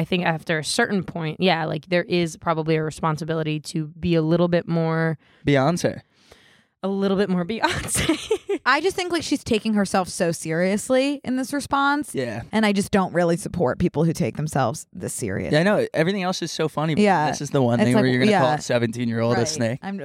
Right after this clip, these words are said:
Speaker 3: why?
Speaker 1: I know.
Speaker 2: You slid
Speaker 1: Kid.
Speaker 2: it. You went in his. You, you kinda, like, set yourself up. <laughs>
Speaker 1: No, yeah, a,
Speaker 3: I did. I did
Speaker 1: hundred percent.
Speaker 3: D M no. I ha-, have
Speaker 2: I
Speaker 3: D Ms
Speaker 2: know,
Speaker 3: with
Speaker 2: yeah.
Speaker 3: Noah Schnapp.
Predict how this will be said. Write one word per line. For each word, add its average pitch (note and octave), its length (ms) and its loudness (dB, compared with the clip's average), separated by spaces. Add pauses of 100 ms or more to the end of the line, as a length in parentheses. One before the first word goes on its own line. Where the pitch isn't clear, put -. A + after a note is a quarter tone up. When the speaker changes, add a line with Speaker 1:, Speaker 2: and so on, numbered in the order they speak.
Speaker 3:
why? D3 520 -6
Speaker 1:
I B3 160 0
know. F3+ 260 -2
Speaker 2:
You E3+ 160 4
slid A#3 220 4
Speaker 1:
Kid. A3+ 60 -2
Speaker 2:
it. F3 60 0
You G#3+ 160 2 (100)
went A3+ 120 4
in D4+ 80 0
his. C4 240 -2
You, G3 200 -6
you F3+ 120 -2
kinda, C4+ 220 -2
like, D#4 160 -6
set B3+ 180 -4
yourself A3 260 -4
up. - 260 -8 (100)
<laughs> - 120 -10
Speaker 1:
No, F#3+ 240 -6
yeah, F3 440 -6
a, - 40 -8
Speaker 3:
I G#3 140 4
did. D4 180 0
I B3 200 2
did B3 160 0
Speaker 1:
hundred - 0 -
percent. E3 60 -6
Speaker 3:
D A#3+ 140 0
M E3+ 140 -2
no. D#3+ 240 -2
I G#3 140 2 (160)
ha-, - 40 -8
have G#3 160 0
Speaker 2:
I F3 100 6
Speaker 3:
D F3 40 2
Ms F3+ 80 4
Speaker 2:
know, D#3+ 160 4
Speaker 3:
with F#3+ 80 0
Speaker 2:
yeah. B2+ 160 6
Speaker 3:
Noah A2+ 120 2
Schnapp. D3 340 -2